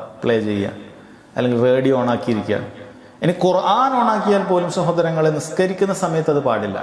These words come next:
അതുകൊണ്ടാണ് നിസ്കരിക്കുന്ന ആളുടെ അടുക്കൽ വെച്ച് ഒച്ചത്തിൽ ഖുർആൻ ഓതാൻ പാടില്ല എന്ന് പറയുന്നത്. കാരണം അത് അയാളെ ശ്രദ്ധ തെറ്റിക്കും. അതുപോലെ മുന്നിൽ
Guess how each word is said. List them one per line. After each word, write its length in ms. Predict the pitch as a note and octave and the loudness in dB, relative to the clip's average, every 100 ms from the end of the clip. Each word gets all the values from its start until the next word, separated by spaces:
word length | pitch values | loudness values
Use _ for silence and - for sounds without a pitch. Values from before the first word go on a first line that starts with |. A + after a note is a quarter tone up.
| - C#3 | -8 -4
അതുകൊണ്ടാണ് 320 | D#3+ E3+ E3 | -2 0 -2
നിസ്കരിക്കുന്ന 540 | C#3+ - E3+ E3+ F3+ F3 D#3 | -4 -2 0 0 0 0 2
ആളുടെ 240 | D#3 D3+ C#3 | 2 2 2
അടുക്കൽ 260 | B2+ D3 C#3+ | 0 0 0
വെച്ച് 140 | C#3+ C3+ | 0 -4
ഒച്ചത്തിൽ 320 | - C3+ C#3 C3+ | -2 -2 -2 0
ഖുർആൻ 240 | B2+ C3+ C3 | 0 0 0
ഓതാൻ 180 | B2 A#2+ | 0 0
പാടില്ല 260 | A2+ A2 A2 G#2+ | 0 0 0 0
എന്ന് 120 | G2+ | -2
പറയുന്നത്. 280 | F#2+ - - - - - - - - - | -4 -8 -14 -20 -20 -20 -20 -20 -20 -10
കാരണം 180 | B2+ B2+ | -4 0
അത് 60 | B2 | 2
അയാളെ 180 | B2 C3 | 2 0
ശ്രദ്ധ 180 | C#3+ C#3 F3 | 0 2 2
തെറ്റിക്കും. 360 | D#3+ A#2 - - - - - - - - - - - | 0 -2 -4 -10 -14 -18 -20 -20 -20 -20 -20 -14 0
അതുപോലെ 280 | A3+ B3+ B3 A3+ | 2 4 2 2
മുന്നിൽ 220 | G#3+ A#3 | 2 2